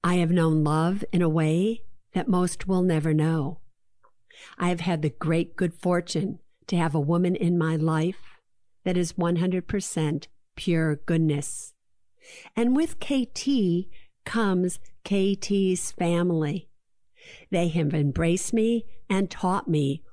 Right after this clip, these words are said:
what it really means to be a true family. So, Mom, regardless of what Auntie told me,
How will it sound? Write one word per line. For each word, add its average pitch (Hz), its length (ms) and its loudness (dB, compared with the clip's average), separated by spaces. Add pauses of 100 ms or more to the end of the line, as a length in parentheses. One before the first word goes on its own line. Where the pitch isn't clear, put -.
what 170 160 2
it 160 140 0
really 180 400 2
means 175 480 2
to 196 140 -2
be 175 560 2 (260)
a 185 180 2
true 170 440 2
family. 156 760 0 (1120)
So, 285 220 -2
Mom, 247 500 2 (140)
regardless 208 720 0
of 208 160 0
what 185 340 0 (180)
Auntie 185 360 0
told 180 360 0
me, 147 340 0